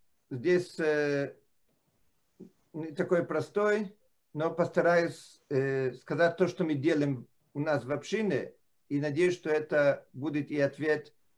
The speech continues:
какой наш взгляд к этому вопросу.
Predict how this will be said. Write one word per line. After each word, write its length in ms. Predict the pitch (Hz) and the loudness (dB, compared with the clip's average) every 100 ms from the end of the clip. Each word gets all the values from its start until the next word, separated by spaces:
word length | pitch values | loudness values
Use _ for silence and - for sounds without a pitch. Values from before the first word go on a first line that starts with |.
| _ _ _ | _ _ _
какой 300 | 135 127 170 | -12 -2 2
наш 200 | 156 127 | 2 0
взгляд 520 | 131 147 143 - - _ _ _ _ _ _ _ _ | 0 2 2 2 -10 _ _ _ _ _ _ _ _
к 60 | - | -6
этому 280 | 135 139 127 | -4 -2 0
вопросу. 560 | 127 - 117 - - | -2 -4 -10 -12 -20